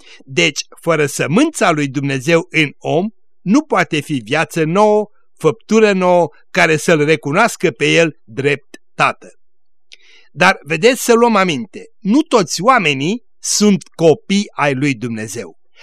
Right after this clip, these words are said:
Aceasta ne este spus lămurit în Sfânta Scriptură. Unii sunt copii ai diavolului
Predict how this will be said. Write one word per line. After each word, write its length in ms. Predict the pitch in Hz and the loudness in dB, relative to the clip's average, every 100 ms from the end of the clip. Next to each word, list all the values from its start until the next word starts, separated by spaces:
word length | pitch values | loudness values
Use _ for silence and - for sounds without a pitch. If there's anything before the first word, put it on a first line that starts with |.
| - | -8
Aceasta 500 | - 165 294 294 247 | -2 0 0 0 0
ne 100 | 190 | 2
este 240 | 208 - 165 | 0 0 -4
spus 340 | - 196 165 | -2 -2 0
lămurit 560 | 151 202 170 147 208 - | 2 2 2 0 -2 -4
în 140 | - 160 | -2 -2
Sfânta 460 | - 151 135 135 | -2 -4 -4 -6
Scriptură. 640 | 143 - 196 - 220 120 - - _ - - - | -8 -4 -4 -2 0 0 -4 -18 _ -20 -20 -4
Unii 420 | 165 170 185 285 | 0 2 2 0
sunt 300 | - 269 233 | 2 0 2
copii 420 | 220 196 240 254 - | 2 2 2 0 2
ai 180 | 180 | 2
diavolului 800 | 160 143 123 110 120 127 196 262 | 2 0 0 -2 -4 -2 -2 -2